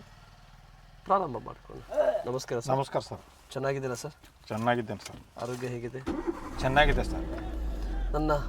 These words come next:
Speaker 1: ಮೊದಲನೇ ಪ್ರಶ್ನೆ, ವಯಸ್ಸೆಷ್ಟು ಸರ್ ನಿಮಗೀಗ?
Speaker 2: ಸರ್, ಐವತ್ತು ವಯಸ್ಸು.
Speaker 1: ಐವತ್ತು ವರ್ಷ. ರಾಜಕಾರಣಕ್ಕೆ ಯಾವಾಗ, ಹೇಗೆ ಪ್ರವೇಶ ಮಾಡಿದ್ರಿ?
Speaker 2: ರಾಜಕಾರಣ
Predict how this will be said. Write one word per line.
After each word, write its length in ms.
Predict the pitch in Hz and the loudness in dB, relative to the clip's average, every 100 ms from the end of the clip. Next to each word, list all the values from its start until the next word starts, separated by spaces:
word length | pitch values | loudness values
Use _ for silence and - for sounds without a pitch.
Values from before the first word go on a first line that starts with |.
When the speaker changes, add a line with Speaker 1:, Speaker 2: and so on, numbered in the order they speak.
| - | -2
Speaker 1:
ಮೊದಲನೇ 340 | 127 135 170 190 | 0 2 4 2
ಪ್ರಶ್ನೆ, 460 | 151 156 - 180 196 | 2 -2 0 2 4
ವಯಸ್ಸೆಷ್ಟು 480 | 156 180 185 165 | 4 4 2 0
ಸರ್ 200 | 156 165 | 0 2
ನಿಮಗೀಗ? 400 | 151 147 135 139 185 - - - - - - | 2 0 0 0 -2 -2 -2 -4 -4 -4 4
Speaker 2:
ಸರ್, 160 | 170 151 - - - - 156 | 8 8 6 -2 -2 2 4
ಐವತ್ತು 360 | 151 156 - | 6 4 4
ವಯಸ್ಸು. 640 | - - - - - - 113 | 2 0 2 2 2 0 0
Speaker 1:
ಐವತ್ತು 360 | 127 127 127 | 0 0 0
ವರ್ಷ. 300 | 110 110 107 110 - - - - - - - - - - | 2 2 2 0 0 0 0 -2 -2 -2 -4 -4 -4 0
ರಾಜಕಾರಣಕ್ಕೆ 880 | 135 151 208 - 226 233 226 220 208 | 10 12 10 8 8 10 8 8 10
ಯಾವಾಗ, 380 | 160 151 190 196 | 12 12 12 12
ಹೇಗೆ 360 | 185 170 180 175 | 8 8 8 8
ಪ್ರವೇಶ 420 | 160 143 147 147 | 6 4 2 2
ಮಾಡಿದ್ರಿ? 420 | 123 113 110 - - - - - - - - - - - - - - - - - - - - | 2 2 2 2 2 4 4 4 2 2 2 0 -2 0 2 2 4 4 6 6 6 6 8
Speaker 2:
ರಾಜಕಾರಣ 580 | 139 160 175 - 170 170 | 12 12 12 10 10 10